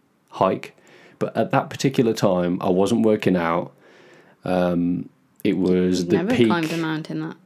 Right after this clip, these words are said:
Speaker 1: It was the peak of summer. Yeah, exactly. And I w-, just wasn't in the best,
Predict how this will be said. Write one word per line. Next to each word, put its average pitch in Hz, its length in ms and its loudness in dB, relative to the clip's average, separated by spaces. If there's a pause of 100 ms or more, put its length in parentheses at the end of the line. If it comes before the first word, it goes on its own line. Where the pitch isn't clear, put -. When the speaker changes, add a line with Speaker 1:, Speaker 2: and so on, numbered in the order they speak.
(240)
Speaker 1:
It 110 80 0
was 95 100 2
the 92 60 -6
peak 107 240 0
of 110 80 -4
summer. 85 400 0
Yeah, 92 120 2
exactly. 92 540 0 (140)
And 95 360 2 (460)
I 101 60 2
w-, 98 200 -2
just 101 180 -4
wasn't 104 400 2
in 90 260 0
the 90 60 0
best, - 560 -4